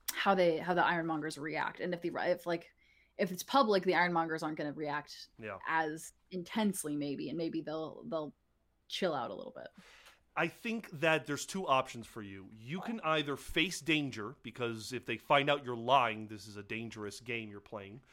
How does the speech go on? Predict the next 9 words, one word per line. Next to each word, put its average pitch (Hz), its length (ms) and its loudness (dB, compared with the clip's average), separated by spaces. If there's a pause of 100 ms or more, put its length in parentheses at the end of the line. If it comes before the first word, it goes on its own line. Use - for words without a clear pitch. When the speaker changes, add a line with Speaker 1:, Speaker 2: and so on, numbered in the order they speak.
(240)
Speaker 2:
or 220 220 10
you 202 80 2
can 185 160 -2
Speaker 1:
Mm-hmm. - 80 -4
Speaker 2:
try 180 120 6
to 165 60 4
compel 165 600 0
them. 95 340 -8 (560)
Um, 110 520 -2